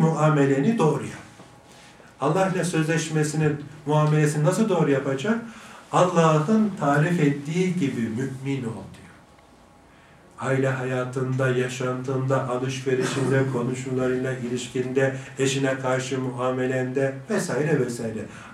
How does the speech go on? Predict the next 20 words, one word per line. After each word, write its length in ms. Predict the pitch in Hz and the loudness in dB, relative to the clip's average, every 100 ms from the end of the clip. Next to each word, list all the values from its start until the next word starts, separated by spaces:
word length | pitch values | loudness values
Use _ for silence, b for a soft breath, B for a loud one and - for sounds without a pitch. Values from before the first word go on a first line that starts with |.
| B | B
Allah 300 | 170 175 196 | 4 6 6
ile 260 | 180 147 123 | 4 4 4
muameleni 960 | 139 147 147 139 135 135 135 233 - B B B - - - | 2 6 6 6 4 4 6 6 4 B B B -20 -20 2
doğru 280 | 160 170 175 | 6 8 8
yapan 460 | 175 131 220 233 - | 6 4 4 4 4
kurtulur. 520 | 160 - 127 107 - - - - B B B B B | 0 2 2 0 -4 -10 -16 -20 B B B B B
Allah'ın 600 | 202 233 233 247 233 208 | 8 8 8 8 6 6
dinine 400 | 190 180 175 151 | 4 6 6 6
şefkat 600 | 185 175 180 208 214 - | 4 2 4 4 4 2
gösteren 580 | 180 175 190 180 196 202 - | 2 2 0 2 2 0 -2
felaketten 760 | 185 190 190 185 185 180 202 196 | 0 2 2 2 0 0 0 0
selamet 760 | 190 180 180 175 175 175 - | -2 0 0 0 0 -2 -4
bulur. 360 | 127 98 92 - B B B | -6 -6 -8 -14 B B B
Eh, 120 | 180 180 180 - 160 | 2 2 0 -4 0
Allah'ın 640 | 165 165 156 131 151 139 | 2 4 4 2 0 2
di-, 340 | 143 127 127 | 2 2 -4
bize 180 | 135 147 | -2 0
emanet 640 | 139 135 139 139 139 139 | 0 0 0 2 2 2
ettiği 380 | 127 120 117 117 | 0 -2 -4 -2
dinini 300 | 160 143 | 0 0